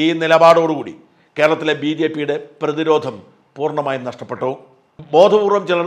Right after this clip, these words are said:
വീഴ്ച വരുത്തിക്കൊണ്ട് ചർച്ച തുടരാൻ ശ്രമിക്കുന്നു എന്നാരോപിച്ച് രംഗത്ത് വന്ന കേന്ദ്രമന്ത്രി ജോർജ് കുര്യനെ തിരുത്തേണ്ടി വന്നു. സംസ്ഥാന മുഖ്യമന്ത്രിയോട് സംസാരിച്ചിട്ടുണ്ട്. ജാമ്യാപേക്ഷയെ എതിർക്കില്ല എന്ന് പറഞ്ഞ അനൂപ് ആന്റണി ജോസഫിനെ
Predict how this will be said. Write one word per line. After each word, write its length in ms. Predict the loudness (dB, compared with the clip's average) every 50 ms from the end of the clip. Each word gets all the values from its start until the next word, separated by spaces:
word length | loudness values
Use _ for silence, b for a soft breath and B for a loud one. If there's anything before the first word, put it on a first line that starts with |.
| -2 0
വീഴ്ച 220 | 0 0 0 0 0 -2
വരുത്തിക്കൊണ്ട് 460 | -2 -2 -4 -6 -6 -6 -6 -8 -8 -10 -12 -18 _ _ _ _ _ 0
ചർച്ച 220 | 0 0 0 -2 -4 -2
തുടരാൻ 280 | -2 0 0 0 0 -2 -4
ശ്രമിക്കുന്നു 420 | -6 -6 -6 -6 -8 -8 -8 -6 -8 -8 -10 -14 _ -4 -4
എന്നാരോപിച്ച് 560 | -2 0 0 2 2 2 0 -2 -4 -8 -8 -8
രംഗത്ത് 260 | -6 -4 -4 -4 -2 -4
വന്ന 140 | -4 -4 -6 -8 -10 -14 _ _ _ -8 -6
കേന്ദ്രമന്ത്രി 480 | -4 -4 -2 -4 -4 -6 -6 -8 -10 -8 -6
ജോർജ് 300 | -4 -4 -4 -4 -6 -6 -4
കുര്യനെ 280 | -4 -4 -4 -4 -6 -8 -12 -18 _ _ -12
തിരുത്തേണ്ടി 380 | -12 -8 -6 -6 -6 -4 -4 -6
വന്നു. 200 | -4 -4 -4 -6 -6 -8 -14 _ _ _ _ _ -10 -8
സംസ്ഥാന 300 | -8 -4 0 0 0 0 0 -2
മുഖ്യമന്ത്രിയോട് 460 | -6 -4 -4 -4 -4 -4 -4 -6 -6 -8 -10
സംസാരിച്ചിട്ടുണ്ട്. 760 | -8 -2 0 2 2 2 0 -4 -6 -6 -6 -2 0 0 0 0 -2 -6 -16 _ _ _ _ _ _ -2 2
ജാമ്യാപേക്ഷയെ 720 | 4 4 4 4 4 2 4 4 2 2 0 -2 -4 -4 -4 -4 -4 -2 -2
എതിർക്കില്ല 460 | 0 0 -2 -2 -2 -4 0 2 4 4 4 4 0 -4 -6
എന്ന് 140 | -6 -4 -2 0
പറഞ്ഞ 220 | 0 -2 -2 -4 -6 -8 -8 -10 _ -6 -4
അനൂപ് 340 | -2 -2 -2 -4 -4 -4 -2 -2
ആന്റണി 280 | -2 -2 -2 -6 -6 -4 -2
ജോസഫിനെ 460 | -2 -2 -2 -4 -6 -6 -6 -6 -6